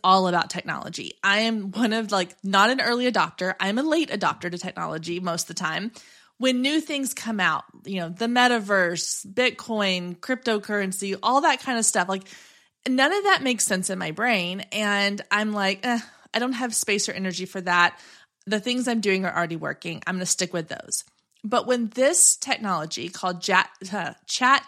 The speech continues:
G P T, which is A I technology, came out, and I heard all these people talking about it, people that I really respect within the, the business world and social media and marketing,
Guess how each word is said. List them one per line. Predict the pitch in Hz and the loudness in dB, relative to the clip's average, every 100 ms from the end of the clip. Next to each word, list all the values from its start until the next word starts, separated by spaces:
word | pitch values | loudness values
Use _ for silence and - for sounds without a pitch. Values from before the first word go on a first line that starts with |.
| 202 | -6
G | 226 226 | -4 -4
P | 226 226 214 | -4 -8 -6
T, | - 208 160 160 214 - - - | -6 -4 -6 -8 -10 -14 -18 -6
which | 208 | 0
is | 208 202 - | 0 0 4
A | 214 262 - | 4 6 2
I | 190 196 | 0 0
technology, | 190 196 185 170 180 175 165 | -2 -6 -4 -2 -2 -4 -6
came | 156 - 170 | -8 -8 -2
out, | 285 339 175 - - - _ _ - | 2 4 2 0 -20 -20 _ _ 0
and | 240 | 4
I | 214 | 4
heard | 190 294 | 2 2
all | 320 | 2
these | 311 - | 2 -2
people | 254 | -4
talking | 233 202 190 202 202 | -2 0 0 -2 -6
about | 190 180 185 | 2 4 4
it, | 190 - _ _ _ _ _ _ _ | 2 -2 _ _ _ _ _ _ _
people | - 240 240 | -10 -4 -2
that | 240 | 2
I | 233 | 0
really | 214 202 208 | 2 0 0
respect | 208 202 190 180 | 0 -2 -2 -2
within | 190 185 175 175 160 | -4 -6 -6 -8 -8
the, | 170 165 - - | -8 -8 -12 -12
the | 175 | -4
business | 226 240 240 - | -2 0 -2 -2
world | 226 214 202 202 202 202 | -2 0 2 2 0 -4
and | 180 170 165 | -8 -8 -4
social | - 175 - 214 | -4 -4 -6 -6
media | 254 240 226 | -6 -2 -2
and | 113 175 | -2 -2
marketing, | 220 233 233 226 220 | 0 0 -2 -2 -2